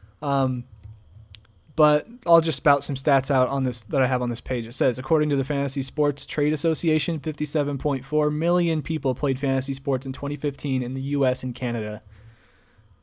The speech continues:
What? <laughs> That is a lot of people.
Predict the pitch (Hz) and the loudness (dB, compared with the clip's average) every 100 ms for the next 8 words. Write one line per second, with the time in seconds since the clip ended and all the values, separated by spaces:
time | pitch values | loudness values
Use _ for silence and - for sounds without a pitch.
0 | - 131 165 175 214 - - - - - | -4 2 6 8 8 4 -8 -20 -20 -20
1 | - _ - _ _ - - - 202 - | -20 _ -20 _ _ -6 0 2 2 4
2 | 190 - - - - - - 156 175 185 | 0 0 -12 -20 -20 -20 0 4 6 4
3 | 175 175 156 165 170 135 175 165 127 113 | 4 6 8 8 6 4 -4 0 0 0
4 | 104 | -4